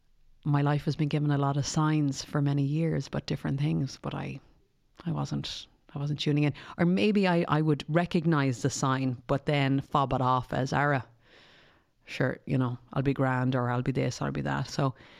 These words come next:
yeah, trusting that your inner self, your higher self, whatever you want to call it, is the ultimate guide in your life. And if you learn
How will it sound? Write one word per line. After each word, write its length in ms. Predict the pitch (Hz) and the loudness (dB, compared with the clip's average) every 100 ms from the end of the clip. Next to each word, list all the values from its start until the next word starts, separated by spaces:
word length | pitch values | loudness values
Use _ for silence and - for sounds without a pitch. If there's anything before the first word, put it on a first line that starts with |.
| - _ | -20 _
yeah, 180 | 147 131 | -2 -2
trusting 640 | - 180 175 - 175 165 147 | -2 0 0 0 2 2 2
that 580 | 139 135 127 - - - _ _ - | 2 0 0 -4 -6 -12 _ _ -4
your 360 | 143 147 139 - | 0 2 0 2
inner 280 | 170 185 175 | 2 4 4
self, 500 | - 160 131 120 - | 2 2 0 0 -2
your 120 | 131 | 0
higher 580 | 117 - 170 160 156 147 - | 0 0 0 2 0 -2 -8
self, 480 | - - 139 139 - | -6 0 0 0 -2
whatever 280 | 135 151 185 | 0 2 2
you 100 | 170 | 2
want 120 | 143 | 0
to 60 | 139 | -2
call 320 | - 139 127 | -2 0 0
it, 180 | 120 - - - - - _ _ _ _ _ _ _ _ _ _ - | -4 -8 -16 -20 -20 -20 _ _ _ _ _ _ _ _ _ _ 0
is 180 | 139 | 0
the 160 | 135 151 | 0 0
ultimate 420 | 147 143 - 147 - | 0 -2 -2 -4 -2
guide 320 | 127 123 123 | 0 0 0
in 100 | 120 | 0
your 120 | 120 | 0
life. 380 | 117 123 - - - _ _ _ _ _ _ _ _ - - | -4 -8 -12 -18 -20 _ _ _ _ _ _ _ _ -12 -2
And 140 | 139 | 0
if 240 | 131 - 139 | 0 0 2
you 420 | 131 131 127 - _ _ - | 4 4 2 -2 _ _ -2
learn 720 | 139 139 143 151 127 131 | 2 4 4 2 4 2